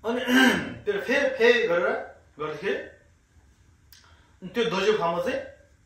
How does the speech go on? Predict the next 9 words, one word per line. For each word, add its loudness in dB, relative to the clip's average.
अब -6
सानो 0
हुँदै -6
ठुलो -2
भएको 4
सम्झिने। -14
जब -4
फे, -8
फेरि -6